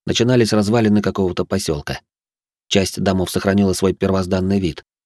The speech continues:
они походили на строения Воренда, но достаточно много жилищ оказались разрушенными. Между домов сновали странные создания, похожие на бочки на колёсиках. Наверняка те самые големы,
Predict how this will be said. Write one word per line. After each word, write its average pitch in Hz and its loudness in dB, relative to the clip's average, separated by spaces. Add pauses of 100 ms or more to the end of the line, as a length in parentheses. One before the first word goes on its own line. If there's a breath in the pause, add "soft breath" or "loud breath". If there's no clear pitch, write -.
(260)
они 131 2
походили 107 2
на 104 4
строения 101 2
Воренда, 98 0 (460)
но 85 -2
достаточно 90 -2
много 95 2
жилищ 98 0
оказались 95 -2
разрушенными. 92 -4 (760)
Между 107 4
домов 107 2
сновали 101 0
странные 98 0
создания, 92 0
похожие 87 -2
на 85 -2
бочки 85 -4
на 85 -2
колёсиках. 85 -2 (540)
Наверняка 123 2
те 127 2
самые 117 2
големы, 98 0